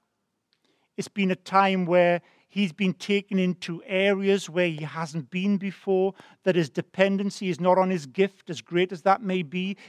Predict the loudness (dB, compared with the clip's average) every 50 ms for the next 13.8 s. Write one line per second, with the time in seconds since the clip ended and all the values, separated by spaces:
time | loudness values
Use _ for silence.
0 | _ -12 -10 -2 2 4 4 4 4 2 0 -2 -6 -6 -8 -12 -12 _ -4 -2
1 | -2 -2 -2 0 2 2 2 2 0 -2 -6 -6 -10 -10 -6 -6 -6 -6 -6 0
2 | 2 4 4 4 2 -6 -8 0 2 2 2 2 -2 -4 -4 -4 -4 -4 -4 -4
3 | -4 -2 -2 -2 0 0 0 0 2 2 0 0 -2 -4 -4 0 2 2 2 2
4 | 0 -2 -2 -2 -2 -2 -2 -2 0 0 0 0 0 0 -4 -4 -2 0 0 0
5 | 0 -2 -4 _ -20 -20 _ _ -2 -2 -2 -4 _ _ 0 2 2 4 4 0
6 | -2 -2 -4 -12 -12 -12 -18 -14 -6 -4 -4 0 0 0 0 -2 -4 -10 -20 _
7 | -8 -6 -4 -2 -2 -2 -2 -2 0 0 -2 -2 -2 -6 -4 -4 -4 -4 -2 -2
8 | -2 -2 -2 -4 _ -8 -4 -2 -2 -4 -2 -2 -2 -2 -2 -4 -8 -14 -12 -10
9 | -10 -10 -10 -10 -10 -10 -10 -10 -12 _ _ _ _ _ _ _ _ _ _ _
10 | _ _ _ _ _ _ _ _ _ _ _ _ _ _ _ _ _ _ _ _
11 | _ _ _ _ _ _ _ _ _ _ _ _ _ _ _ _ _ _ _ _
12 | _ -6 -4 0 4 4 4 4 _ _ _ _ _ -8 -2 2 4 4 4 2
13 | 4 4 4 4 4 2 -2 -2 -2 -2 -2 -2 -6 -8 -10